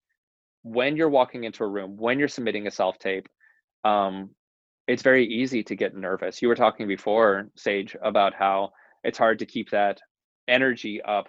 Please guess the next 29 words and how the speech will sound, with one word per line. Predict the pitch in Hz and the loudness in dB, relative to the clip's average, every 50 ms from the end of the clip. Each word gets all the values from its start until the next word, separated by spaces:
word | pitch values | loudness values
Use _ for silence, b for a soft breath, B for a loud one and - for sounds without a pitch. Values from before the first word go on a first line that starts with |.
| _ - | _ -4
while | 110 104 101 104 | -2 0 0 0
you're | 101 101 98 | 0 -2 -4
doing | 98 107 101 98 98 98 | -6 -6 -8 -8 -8 -8
an, | 95 | -6
uh, | 95 95 92 - | -4 -6 -6 -6
you | - 113 | -8 -8
know, | 98 95 95 | -6 -6 -6
a | 92 | -4
self-tape | - - 123 123 - - 98 95 - | -2 -2 -2 -2 -2 -6 -8 -6 -4
rather | 101 98 98 104 95 | -4 -4 -4 -6 -8
than | 101 95 92 | -10 -8 -6
being | 98 98 98 98 | -6 -6 -6 -6
in | 98 92 | -6 -6
the | 92 95 | -4 -2
room. | 104 113 110 101 98 B B B B B B | -2 0 -2 -2 -6 B B B B B B
One | 135 151 | 4 4
of | 180 170 | 4 4
the | 151 | 2
things | 185 175 156 | 0 0 0
about | 160 147 139 131 131 | 4 4 4 4 4
being | 143 139 139 | 0 0 0
in | 131 127 | 0 0
the | 123 | 0
room | 143 175 156 113 | 0 0 -2 -4
is | 104 - | -6 -6
that | - - - | -6 -6 -6
you | 117 113 | -6 -4
naturally | 113 110 113 117 - - 120 113 104 | 0 0 0 0 0 -2 -4 -4 -4
have | - - 107 98 104 107 | -2 0 0 2 2 0